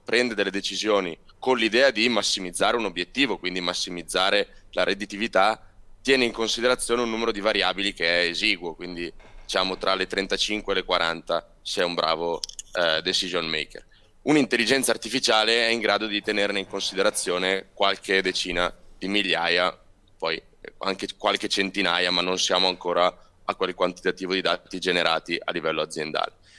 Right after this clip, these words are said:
Quindi, eh, questo cosa permette all'atto pratico? Permette la valutazione dell'impatto di alcune decisioni che vogliamo prendere,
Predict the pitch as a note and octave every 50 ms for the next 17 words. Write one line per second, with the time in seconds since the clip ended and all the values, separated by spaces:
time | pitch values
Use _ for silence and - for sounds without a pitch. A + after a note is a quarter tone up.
0 | - _ _ - - C#3+ D3 D3 D3 D3+ E3 D#3+ C3 - - D#2+ E2 - - B2
1 | B2+ - - D#3 A#2+ C3 A#2 A#2+ F#2+ A2 G2+ F#2 G2+ G#2 G#2+ - - - G2+ G2
2 | - - F2+ G2+ G2 G2 G2+ - - F#2+ - F#2 F#2 F2+ - - F2+ - F2 -
3 | A2+ A#2+ B2+ C#3 D3 C#3+ - - A2+ G#2+ G#2 A#2 A#2 A2 B2+ C3 C3+ - - A#2
4 | - - - C3+ D3 D#3+ D#3 B2 A#2+ G#2+ G#2+ G2 G2 - - G2+ G2+ - - -
5 | G2 F2+ F2+ F#2 F#2 - - - C#3 D3+ C3+ B2 A2+ - G2+ F2 G2 G#2 G2 F#2+
6 | F2+ - F2+ F2 F2 E2+ F2+ G2 G#2 F#2+ - - E2 D#2 E2 E2+ E2+ F2+ G#2 B2